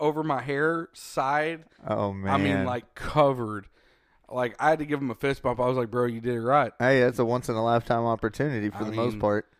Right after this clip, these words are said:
Speaker 1: you know, and, like, his older brother got to do one, too.
Speaker 2: Yeah.
Speaker 1: Uh, 'cause they won, like, they had to share King of V B S or whatever.
Speaker 2: Uh-huh.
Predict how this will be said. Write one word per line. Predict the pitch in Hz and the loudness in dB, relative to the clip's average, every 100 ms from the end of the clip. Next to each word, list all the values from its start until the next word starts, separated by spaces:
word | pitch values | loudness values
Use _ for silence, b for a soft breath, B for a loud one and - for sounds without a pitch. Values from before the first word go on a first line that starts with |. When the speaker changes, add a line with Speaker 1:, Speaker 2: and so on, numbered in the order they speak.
| _ | _
Speaker 1:
you | 113 | -6
know, | 123 139 - | -2 -2 -2
and, | 127 123 107 | -6 -6 -6
like, | 120 | -8
his | - 123 | -4 0
older | 127 143 | 2 2
brother | 143 139 143 | 0 -2 -2
got | 135 131 | -4 -6
to | |
do | 131 131 | -4 -2
one, | 131 120 | -2 -2
too. | 131 139 147 | -4 -4 -4
Speaker 2:
Yeah. | 107 101 101 - _ | 0 0 0 -6 _
Speaker 1:
Uh, | 120 113 107 | -6 -6 -6
'cause | 123 113 | -10 -6
they | 123 | -4
won, | 127 127 | -2 -4
like, | 117 110 95 _ _ | -4 -8 -10 _ _
they | 117 120 | -6 -2
had | 123 120 | -2 -4
to | |
share | 107 120 120 | -8 -6 -6
King | 117 - 123 120 | -6 -8 -6 -4
of | 120 113 107 | -4 -4 -6
V | 117 | -8
B | 113 113 | -4 -4
S | 117 - | -4 -6
or | |
whatever. | 117 117 117 123 _ | -6 -4 -6 -8 _
Speaker 2:
Uh-huh. | 107 104 101 | -2 0 0